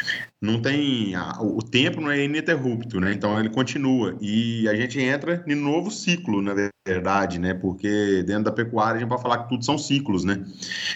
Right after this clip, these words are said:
É, e a gente tá aí no período de chuva, daqui a pouco vem a seca, então tudo, são tudo ciclos que a gente tem que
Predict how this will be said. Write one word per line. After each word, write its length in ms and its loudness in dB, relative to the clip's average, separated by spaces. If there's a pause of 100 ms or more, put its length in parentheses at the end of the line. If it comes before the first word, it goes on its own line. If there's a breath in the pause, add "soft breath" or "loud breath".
(140 loud breath)
É, 880 2
e 40 -8
a 60 2
gente 140 0
tá 140 0
aí 260 2
no 480 0
período 460 0
de 80 -6
chuva, 480 0
daqui 180 -2
a 60 0
pouco 220 -2
vem 120 2
a 80 0
seca, 340 0
então 220 0
tudo, 240 -2
são 200 2
tudo 220 0
ciclos 480 0
que 100 -2
a 60 2
gente 280 -2
tem 220 2
que 260 2